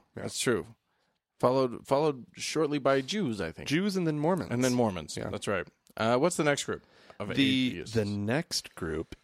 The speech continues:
Speaker 1: is the in, uh, the activist,
Speaker 2: Ooh.
Speaker 1: atheist, agnostic, or the A A A.
Speaker 2: The triple A's.
Speaker 1: Woo!
Speaker 2: Some,
Speaker 1: Um,
Speaker 2: someday they'll be called up to the majors, but for right now they're just playing triple A.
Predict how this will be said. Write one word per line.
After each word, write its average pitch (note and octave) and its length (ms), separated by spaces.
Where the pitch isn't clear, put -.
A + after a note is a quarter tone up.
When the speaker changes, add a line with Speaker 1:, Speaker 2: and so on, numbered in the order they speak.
Speaker 1:
is G2+ 840
the A#2 640
in, C#3 240
uh, A#2+ 400
the A2+ 220
activist, - 800
Speaker 2:
Ooh. - 40
Speaker 1:
atheist, G2+ 440
agnostic, F2+ 840
or G#2+ 140
the G2 240
A G#2+ 100
A F#2 140
A. F#2+ 280
Speaker 2:
The - 80
triple A2 360
A's. G2 340
Speaker 1:
Woo! D#4+ 1000
Speaker 2:
Some, C3 260
Speaker 1:
Um, B2 60
Speaker 2:
someday C#3 400
they'll A2+ 160
be A2 120
called G#2+ 280
up G2+ 140
to G#2+ 80
the G#2 80
majors, G2 500
but G#2+ 140
for A#2 160
right G#2+ 180
now G#2 160
they're F#2+ 120
just F#2+ 160
playing F#2+ 240
triple F#2 360
A. F2 140